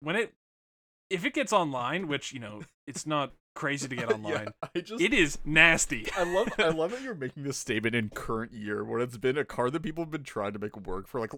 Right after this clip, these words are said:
Speaker 2: literally, like, four or five years at this point, probably even longer. <laughs>
Speaker 1: Yeah, I know,
Speaker 2: Like
Speaker 1: but it's like, I'm
Speaker 2: <laughs>
Speaker 1: just part of that team, man. I want this card to work.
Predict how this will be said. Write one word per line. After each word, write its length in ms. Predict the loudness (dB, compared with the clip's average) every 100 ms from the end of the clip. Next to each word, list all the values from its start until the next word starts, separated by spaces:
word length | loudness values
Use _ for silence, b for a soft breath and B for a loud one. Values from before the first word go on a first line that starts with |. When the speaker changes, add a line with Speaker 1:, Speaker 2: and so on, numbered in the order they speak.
| -6
Speaker 2:
literally, 400 | 6 6 8 4
like, 180 | 2 -4 _
four 200 | -4 -2
or 60 | -2
five 320 | -2 -4 -6
years 400 | -12 -12 -10 -10
at 80 | -10
this 140 | -12
point, 240 | -6 -2
probably 260 | 4 4 4
even 220 | -2 -8
longer. 280 | -8 -6 0
<laughs> 20 |
Speaker 1:
Yeah, 240 | 6 6 6
I 220 | 6 6
know, 140 | 6 6
Speaker 2:
Like 80 |
Speaker 1:
but 100 | 6
it's 200 | 2 2 2
like, 180 | 2 4
I'm 280 | 4 4 2 -4
Speaker 2:
<laughs> 120 | -2
Speaker 1:
just 420 | -2 0 -2 -6
part 220 | 0 2 2
of 60 |
that 180 | 2 0
team, 320 | -2 -4 -2
man. 220 | -4 -4 -2
I 140 | -2
want 320 | 0 0 -2
this 160 | -4 -4
card 300 | -2 -2 -2
to 80 | -6
work. 420 | -4 -6 -6 -8